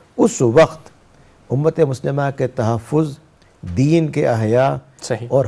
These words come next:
Speaker 1: حق کے قیام کے لیے جو کام کیا جائے گا، وہ سب سے افضل جہاد ہے۔ اس لیے اس پہ کوئی دو رائے نہیں ہو سکتی۔ یہ جو
Speaker 2: صحیح۔
Speaker 1: بات کہی جاتی ہے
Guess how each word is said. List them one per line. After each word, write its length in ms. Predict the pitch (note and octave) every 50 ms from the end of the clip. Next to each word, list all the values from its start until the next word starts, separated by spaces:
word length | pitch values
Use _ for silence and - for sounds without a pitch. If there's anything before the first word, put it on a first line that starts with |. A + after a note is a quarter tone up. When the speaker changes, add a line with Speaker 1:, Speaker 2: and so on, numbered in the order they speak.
| F#2 C#3
Speaker 1:
حق 160 | F3 - -
کے 100 | - E3
قیام 460 | D3 - B2 A#2 A#2 C#3 D#3+ F3 E3+
کے 140 | D3+ C3 A#2
لیے 320 | G2+ G2+ G2 A2 C3 E3 F#3+ - _ _ _ _ _ _
جو 120 | G2 A#2+
کام 320 | A#2+ - C3+ C#3 D3 C#3+ C3+
کیا 160 | - C3+ A#2+
جائے 220 | A2+ A#2 C3 D#3
گا، 100 | E3 G3+
وہ 180 | F#3 C3 C#3 D3+
سب 200 | - - C#3 C3
سے 120 | - F#3 F#3 -
افضل 280 | - C3+ A#2+ C#3 D#3+ D3+
جہاد 340 | A#2+ B2+ B2+ A2+ A2 G2+
ہے۔ 100 | D#2+ C2+ - - _ _ _ _ - _ _ _ _
اس 220 | - C#3 C3+ -
لیے 280 | G#3 G3 E3 E3+ G3+ A3 G#3+ - - _
اس 180 | - E3+ D#3+
پہ 120 | - G#3+ G#3+
کوئی 200 | - A3 G#3 G3
دو 240 | C#3 B2+ E3 E3+ D3+
رائے 280 | C3+ C#3 D3+ E3 E3+
نہیں 140 | E3+ E3+ E3+
ہو 140 | D3+ D3 C#3
سکتی۔ 320 | - - B2+ A#2+ - -
یہ 540 | A2 F#2 - - _ _ _ _ _ - C#3+
جو 0 |
Speaker 2:
صحیح۔ 120 | D#3+ D#3
Speaker 1:
بات 300 | D3 A#2+ C#3+ D3 D3+ C#3+
کہی 180 | C#3 C#3+ E3 E3
جاتی 420 | D3+ C#3+ C#3 C3+ - D#3+ C#3+ B2
ہے 80 | A#2 B2+